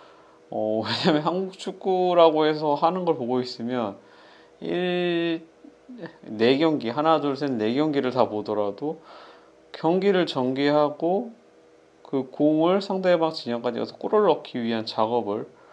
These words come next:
기본적으로 축구를 이기겠다고 경기를 하게 되면 그 작업을 제대로 하는 거를 못 봤어요.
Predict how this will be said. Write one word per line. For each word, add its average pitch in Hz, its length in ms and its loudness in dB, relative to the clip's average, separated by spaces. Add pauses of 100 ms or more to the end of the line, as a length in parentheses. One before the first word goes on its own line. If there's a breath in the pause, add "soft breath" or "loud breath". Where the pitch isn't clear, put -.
(280 loud breath)
기본적으로 127 380 -4
축구를 131 400 -6
이기겠다고 110 680 -2
경기를 107 340 -6
하게 117 220 -4
되면 98 420 -8
그 180 440 2
작업을 160 760 4
제대로 147 400 -2
하는 170 280 -2
거를 147 600 2 (400 loud breath)
못 127 140 -8
봤어요. 101 420 -2